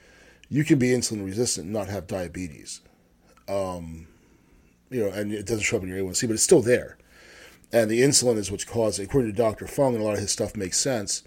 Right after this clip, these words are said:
the insulin's what ca-, is causing the, the weight gain. So I think those G L P one drugs kind of knock that, knock that off.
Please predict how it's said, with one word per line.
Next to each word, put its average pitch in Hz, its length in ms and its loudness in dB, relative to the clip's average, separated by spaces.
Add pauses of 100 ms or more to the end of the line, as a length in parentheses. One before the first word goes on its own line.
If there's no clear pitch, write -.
(540)
the 90 120 -4
insulin's 123 460 2
what 95 140 -8
ca-, - 160 -14
is 101 160 -4
causing 104 480 0
the, 87 500 -6 (380)
the 110 80 -6
weight 113 300 2
gain. 87 220 -10
So 101 100 -8
I 101 40 -6
think 107 120 -4
those 101 160 -2
G 117 180 0
L 101 120 2
P 113 200 -4
one 107 220 -4
drugs 98 400 -4
kind 104 240 -6
of 90 240 -12 (520)
knock 110 300 2
that, 104 320 0 (540)
knock 110 320 -2
that 101 280 -2
off. - 320 -12